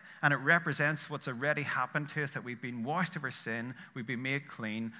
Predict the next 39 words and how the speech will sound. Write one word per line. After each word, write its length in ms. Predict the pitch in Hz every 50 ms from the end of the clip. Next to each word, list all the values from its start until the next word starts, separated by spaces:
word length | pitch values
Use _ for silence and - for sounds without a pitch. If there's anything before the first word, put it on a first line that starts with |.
| - -
and 100 | 123 120
its 140 | 131 - -
power 500 | - - - 139 135 143 147 143 143 -
over 280 | 131 131 117 127 127 123
us 120 | 123 - -
has 80 | 117 -
been 180 | - 110 107
broken. 500 | 98 107 101 101 98 - - 131 135 143 - - - - - - - - - - - -
Thirdly, 440 | 196 196 208 214 208 208 208 208 196 180 - - - -
and 140 | 147 156
finally, 500 | - - - 156 160 175 175 170 175 175
baptism 720 | 160 170 160 151 180 180 - - 160 139 - 147 139 139 - - - -
symbolizes 680 | - - 160 156 156 156 151 139 139 139 135 143 131 - -
being 200 | 143 120 120 123
raised 500 | 117 131 143 139 135 139 143 139 139 -
to 80 | 131
new 180 | 120 113 117 117
life, 340 | 104 95 92 98 107 - -
what 100 | 123 123
we're 80 | 117 117
celebrating, 720 | - - - 139 131 147 139 123 127 120 117 117 120 113 - - - - -
uh, 160 | - 123 117 117
today 400 | - - 113 - 113 113 117 117
on 60 | 113
Easter 280 | 110 104 - - - 104
Sunday. 440 | - - 101 92 95 98 110 117 123 120 - - - _ _ _ _ _ _ _ _ _ _ _ _ _ _ _ _ _
In 80 | 135 143
the 40 | 147
same 300 | - - 220 220 214 208
way 140 | 202 196
that 140 | 190 185 185
going 120 | 185 180 180
under 180 | 185 180 170
the 100 | 170 170
water 280 | 165 170 175 170 170 165
represents 560 | 151 156 147 143 165 135 123 143 135 135 131
being 240 | - 127 127 131 113
buried 360 | 110 185 190 196 202 202 185
with 140 | 185 175